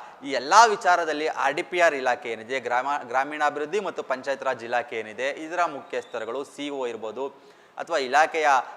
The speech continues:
ಚೀಫ್ ಸೆಕ್ರೆಟರಿ ಇರ್ಬೋದು, ಈ ಒಂದು ಆರ್ ಡಿ ಪಿ ಆರ್ ಇಲಾಖೆಗೆ ಸಂಬಂಧಪಟ್ಟಿರ್ತಕ್ಕಂಥ ಅಧಿಕಾರಿಗಳು ಕೂಡ ತನಿಖೆ ಮಾಡಬೇಕಾಗುತ್ತೆ. ಮತ್ತೊಂದು ಕಡೆ ಪೊಲೀಸ್ ಇಲಾಖೆಗೆ ಏನೋ ಈಗಾಗಲೇ ದೂರು ಕೊಟ್ಟಿದ್ದಾರೆ, ಈ ದೂರಿನ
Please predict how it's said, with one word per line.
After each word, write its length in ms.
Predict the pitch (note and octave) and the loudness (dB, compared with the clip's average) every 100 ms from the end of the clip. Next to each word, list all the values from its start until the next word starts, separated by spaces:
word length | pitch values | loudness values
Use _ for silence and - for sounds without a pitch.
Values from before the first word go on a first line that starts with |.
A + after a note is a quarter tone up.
| - | -12
ಚೀಫ್ 220 | G3 G3+ | -8 -4
ಸೆಕ್ರೆಟರಿ 360 | F3 D3 C#3 A#2+ | -4 -4 -4 -4
ಇರ್ಬೋದು, 640 | A2 A2+ A2+ C#3 C3+ - - | -6 -6 -4 -4 -6 -10 -8
ಈ 80 | F#3 | -4
ಒಂದು 220 | F3+ F3 | -2 2
ಆರ್ 200 | C#3+ D3 | 4 2
ಡಿ 80 | D#3+ | 0
ಪಿ 200 | D#3+ D#3 | -2 -2
ಆರ್ 100 | C#3+ | 0
ಇಲಾಖೆಗೆ 420 | C#3 C#3 C#3 C3+ | 0 0 -2 -8
ಸಂಬಂಧಪಟ್ಟಿರ್ತಕ್ಕಂಥ 1160 | C3+ B2+ B2+ B2 B2+ - B2 A#2+ B2 - B2 C#3+ | -10 -10 -10 -10 -10 -10 -12 -10 -10 -8 -4 -2
ಅಧಿಕಾರಿಗಳು 760 | - B2 B2+ G3 G#3+ F#3 E3 | -2 -6 2 6 6 4 -2
ಕೂಡ 120 | D3+ | -2
ತನಿಖೆ 320 | C3+ B2 B2 | -4 -6 -8
ಮಾಡಬೇಕಾಗುತ್ತೆ. 960 | C3 A2+ G#2 A2 A2 A2 D#3 F3 - - | -8 -6 -8 -8 -10 -6 -4 -4 -8 -8
ಮತ್ತೊಂದು 300 | E3 A3+ G#3+ | -4 -2 -2
ಕಡೆ 160 | G#3 F#3+ | 0 -2
ಪೊಲೀಸ್ 400 | - D#3 F#3 F#3 | 0 -2 -2 -4
ಇಲಾಖೆಗೆ 460 | E3 D#3 D#3 D3 C#3+ | -2 -2 -2 -6 -6
ಏನೋ 120 | D3 | -6
ಈಗಾಗಲೇ 380 | C3+ B2 D3 C#3+ | -4 -2 -2 -4
ದೂರು 260 | A#2+ F#3 | -4 -4
ಕೊಟ್ಟಿದ್ದಾರೆ, 500 | E3+ C3+ B2 A2 B2+ | -4 -8 -6 -4 -4
ಈ 220 | C#3+ F#3 | -6 -6
ದೂರಿನ 200 | F3 F#3 | -4 -4